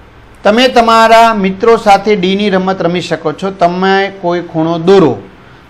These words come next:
તમારો મિત્ર તે ખૂણાના માપનું અનુમાન કરશે, પછી તમારે ડીનો ઉપયોગ કરી તેનું માપ મેળવવાનું. તમે મેળવેલ માપ અને તમારા મિત્રે અનુમાન કરેલ ખૂણાના ત-,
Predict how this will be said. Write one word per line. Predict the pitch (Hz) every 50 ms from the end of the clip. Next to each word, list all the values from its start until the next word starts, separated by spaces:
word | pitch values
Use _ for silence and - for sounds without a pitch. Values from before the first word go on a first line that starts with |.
| _ -
તમારો | 170 175 190 196 202 202 214 208
મિત્ર | 190 185 185 185 190 196
તે | 190 190 190
ખૂણાના | 190 - 175 175 180 185 185 185
માપનું | 180 165 160 160 160 175 185 180
અનુમાન | 160 165 185 202 208 214 214 202
કરશે, | 165 175 160 151 - - 151 151 151 151 156 - - - - _ _ _
પછી | - 180 175 - 214
તમારે | 208 208 196 180 185 185 185 190
ડીનો | 185 165 156 170 175 190 196 202
ઉપયોગ | 190 175 160 - - 175 175 -
કરી | - 180 175 185 196
તેનું | 190 180 170 165 165 156
માપ | 147 143 147 147 - -
મેળવવાનું. | 143 151 180 208 214 196 175 156 143 139 131 127 131 - - - _ - - - _ _ _
તમે | 170 170 180 208 220
મેળવેલ | 214 208 190 185 190 185 190 185 175
માપ | 165 170 180 190 202 - - -
અને | 160 165 165
તમારા | 160 - 151 156 165 170 170 165
મિત્રે | 151 147 151 160 - - - 202 202
અનુમાન | 175 151 165 170 180 190 196 202 196
કરેલ | 190 180 160 160 160
ખૂણાના | 156 160 160 151 151 151 156 160
ત-, | 160 160 - -